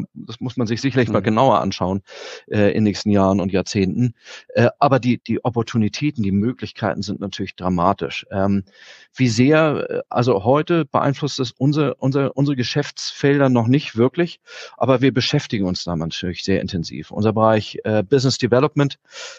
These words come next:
Speaker 1: ähm, äh, hat beispielsweise so, so, so Kleinigkeiten mal gemacht. Die haben in, in Chat G P T, äh, einen neuen Mietvertrag eingegeben, der uns als Entwurf vom Vermieter vorgelegt wurde,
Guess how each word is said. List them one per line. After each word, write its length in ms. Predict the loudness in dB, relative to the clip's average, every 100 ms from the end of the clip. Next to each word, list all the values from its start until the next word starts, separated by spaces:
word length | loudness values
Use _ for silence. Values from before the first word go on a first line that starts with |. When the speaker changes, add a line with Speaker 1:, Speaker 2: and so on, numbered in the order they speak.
| _
Speaker 1:
ähm, 520 | -2 2 4 4 0 -4 -14
äh, 1000 | -14 -8 -2 0 2 2 -2 -6 -8 -6 -6 -8 -12 -10
hat 180 | -6 -2
beispielsweise 640 | 2 2 0 0 0 2 2
so, 160 | 2 0
so, 160 | -4 -8
so 140 | -12
Kleinigkeiten 580 | -2 2 2 0 -2 0
mal 100 | 2
gemacht. 260 | 2 0
Die 80 | 0
haben 180 | 0 0
in, 140 | 0
in 260 | -2 -4 -4
Chat 280 | -2 -2 -2
G 120 | -4
P 140 | -4
T, 300 | -4 -2 -2 -2 -14 -20 -20 _
äh, 220 | 0 2 2
einen 320 | 2 4 4
neuen 400 | 4 4 4 2
Mietvertrag 560 | 0 -4 -4 0 -2 -2 _
eingegeben, 560 | -2 -2 -2 -2 -2 -2
der 100 | -2
uns 160 | -4
als 260 | -4 -6 -6
Entwurf 380 | -8 -4 -4 -2
vom 180 | -6
Vermieter 440 | -4 -2 0 2 0
vorgelegt 580 | -2 -2 -2 -2 -6 -6
wurde, 320 | -6 -4